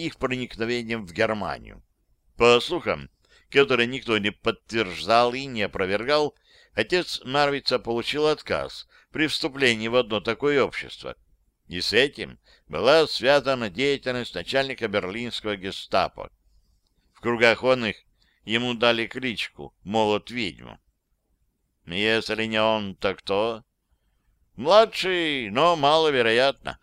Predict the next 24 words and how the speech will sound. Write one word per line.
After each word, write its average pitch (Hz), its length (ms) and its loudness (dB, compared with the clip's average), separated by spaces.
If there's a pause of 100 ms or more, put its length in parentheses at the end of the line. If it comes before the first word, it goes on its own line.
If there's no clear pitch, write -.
(160)
Его 160 320 6
считают 151 600 2
ублюдком, 139 680 -4
нагуленным 120 640 -2
вне 117 240 0
брака. 110 580 -2 (560)
Маровец 110 580 4
мерзко 110 560 -2
улыбнулся, 110 840 -4 (420)
как 107 240 0
улыбался 113 500 2
он 113 160 -4
всегда, 110 560 0
посвящая 104 580 -2
своего 101 380 -4
друга 104 420 -4 (300)
в - 80 -14
самые 139 440 2
грязные 113 500 -2
тайны. 76 680 -4 (800)
«И, 101 160 -2
по 120 160 4
нашим 127 460 0
данным...» 151 580 0